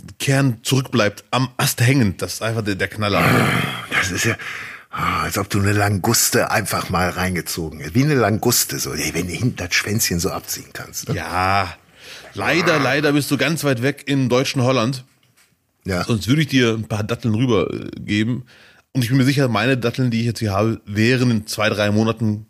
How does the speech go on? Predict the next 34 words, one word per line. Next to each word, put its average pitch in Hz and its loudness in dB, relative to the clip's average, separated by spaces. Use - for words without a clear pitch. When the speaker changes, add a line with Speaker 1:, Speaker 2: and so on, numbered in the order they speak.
Speaker 1:
genauso 101 2
etwas 92 -2
trockener 101 2
und 95 0
bla 92 2
und 92 0
Sülz. 98 0
Aber - -16
gerade 101 0
wirklich, - -4
ihr 101 -4
könnt 135 2
euch 120 4
nicht 117 2
vorstellen, 127 2
wie 110 2
gut 113 2
die 98 0
schmecken. 92 -4
Stellt 120 0
euch 117 0
eure 113 2
bisher 110 2
besten 123 -2
Datteln 117 2
vor, 117 2
aber 104 2
zehnmal 117 2
leckerer, 95 2
bin 92 -2
ich 95 0
mir 95 0
ganz 87 0
sicher. 85 -8